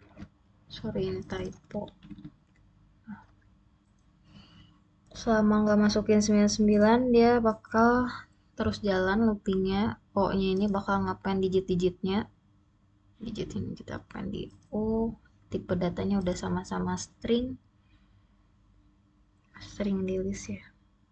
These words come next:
Oke, berarti di sini kita bikin aja satu fungsi buat ngecek. Mm-mm. Ngecek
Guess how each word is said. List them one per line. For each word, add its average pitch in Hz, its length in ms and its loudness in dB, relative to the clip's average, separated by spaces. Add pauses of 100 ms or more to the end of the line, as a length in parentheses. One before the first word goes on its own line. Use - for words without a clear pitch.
(2500)
Oke, 214 400 4
berarti 208 720 2 (2000)
di 202 120 -2
sini 208 280 4
kita 240 400 6
bikin 208 320 0
aja 220 400 2
satu 196 800 -8
fungsi 214 480 0
buat 190 320 2 (1500)
ngecek. 220 320 -4 (800)
Mm-mm. 214 240 -6 (480)
Ngecek 202 240 -6